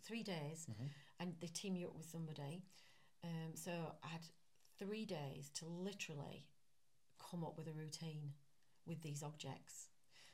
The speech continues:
Speaker 1: So I had, do you remember A B C, the A B C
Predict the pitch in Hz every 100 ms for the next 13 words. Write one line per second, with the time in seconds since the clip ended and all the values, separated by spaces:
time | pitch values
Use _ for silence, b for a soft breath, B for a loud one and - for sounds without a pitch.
0 | - - 165 151 165 156 151 - - -
1 | - - - 196 226 220 - 208 202 190
2 | 190 190 196 196 190 180 190 185 185 -
3 | 185